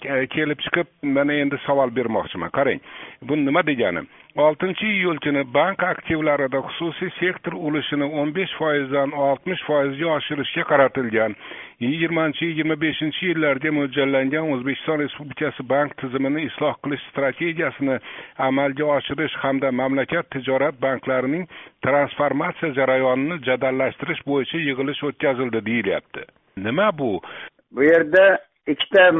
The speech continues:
Speaker 2: ma'no bor. Birinchisi, banklardagi aholini pul mablag'larini oshirish haqida ketadi. Bu xususiy, ya'ni bugungi kunda banklarimizdagi mablag'larni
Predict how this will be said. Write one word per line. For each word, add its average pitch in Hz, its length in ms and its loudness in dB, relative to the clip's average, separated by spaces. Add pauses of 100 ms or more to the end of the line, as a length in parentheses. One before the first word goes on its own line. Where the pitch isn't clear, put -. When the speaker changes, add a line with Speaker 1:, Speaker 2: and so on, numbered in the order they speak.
(200)
Speaker 2:
ma'no 147 420 4
bor. 117 240 6
Birinchisi, 170 720 4 (540)
banklardagi 156 1040 6 (680)
aholini 151 720 6 (320)
pul 165 200 4
mablag'larini 147 840 6
oshirish 131 520 4
haqida 123 360 0
ketadi. 151 560 2
Bu 143 120 4
xususiy, 151 520 0
ya'ni 147 300 6 (380)
bugungi 147 280 4
kunda 165 300 6 (300)
banklarimizdagi 147 1120 4
mablag'larni 143 840 4